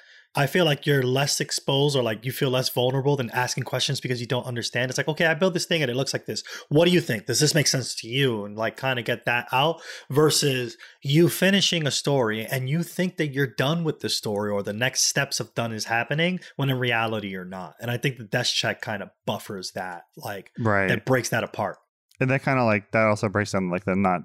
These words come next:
Speaker 2: "That's not my job" mentality where it's like, "Okay, like, we're all, like, in this together." product, designer, like, you do a desk check and, like, you're like, "Hey, is this the right thing? Like,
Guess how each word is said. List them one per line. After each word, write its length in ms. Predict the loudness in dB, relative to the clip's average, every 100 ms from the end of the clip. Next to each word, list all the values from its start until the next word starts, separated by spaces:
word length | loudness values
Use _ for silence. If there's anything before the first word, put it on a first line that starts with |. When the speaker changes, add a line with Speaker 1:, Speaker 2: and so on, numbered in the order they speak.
| 0
Speaker 2:
"That's 240 | 0 2
not 140 | 0 0
my 140 | -2
job" 380 | 0 2 2 2
mentality 600 | -2 -2 0 0 0 -2
where 200 | -2 -2
it's 140 | -2 -2
like, 180 | -4 -2
"Okay, 220 | -2 -2
like, 160 | -2 0
we're 240 | 2 2 4
all, 300 | 4 4 4
like, 200 | 2 0
in 180 | 0 0
this 160 | 0
together." 760 | -2 0 2 2 2 2 0 -4 _ -20 _ _
product, 640 | 2 4 6 4 2 -6 -12 -2
designer, 960 | 0 2 2 4 4 4 4 2 0 -2
like, 160 | -6 -6 _ _ _ _ _
you 120 | -2
do 200 | 2 2 4
a 40 |
desk 320 | 4 2 2
check 340 | 0 0 0 -4
and, 200 | -2 0
like, 300 | 0 -2 -6 _ _ _ -20 _ _ -2
you're 120 | 0
like, 100 | 2
"Hey, 160 | 2 2
is 220 | 2 2
this 300 | 2 2 -2
the 180 | 0 2
right 340 | 4 2 -2
thing? 420 | 0 2 2 0
Like, 240 | -2 -4